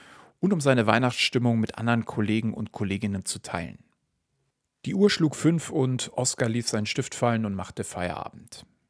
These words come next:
Er ließ alles so liegen, wie es war. Es wird auch morgen noch genauso da sein und übermorgen und am Tag darauf.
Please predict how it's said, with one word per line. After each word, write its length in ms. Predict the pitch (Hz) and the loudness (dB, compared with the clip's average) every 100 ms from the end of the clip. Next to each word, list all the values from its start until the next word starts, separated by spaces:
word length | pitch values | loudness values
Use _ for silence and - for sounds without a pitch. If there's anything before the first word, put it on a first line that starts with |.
| _ | _
Er 100 | 117 | -6
ließ 160 | 156 - | -4 -2
alles 260 | 170 156 | -4 -4
so 160 | - 156 | 0 0
liegen, 280 | 139 135 113 | 0 0 -4
wie 80 | 117 | -6
es 180 | - | -6
war. 180 | 87 - - _ _ _ | -8 -10 -20 _ _ _
Es 140 | - | -4
wird 120 | 139 123 | -2 -2
auch 140 | - | -4
morgen 440 | 113 110 110 110 | 0 2 2 0
noch 200 | 107 101 | -6 -8
genauso 460 | - 92 95 101 92 | -8 -6 -4 -6 -8
da 260 | 87 82 - | -8 -10 -14
sein 200 | - 98 | -14 -10
und 140 | 120 | -2
übermorgen 560 | 190 180 160 156 151 151 - _ _ - | 6 6 8 4 2 -4 -16 _ _ -6
und 120 | 110 | -2
am 80 | 107 | 0
Tag 280 | 107 104 - | 0 -2 -4
darauf. 520 | 95 - - - | -8 -8 -12 -20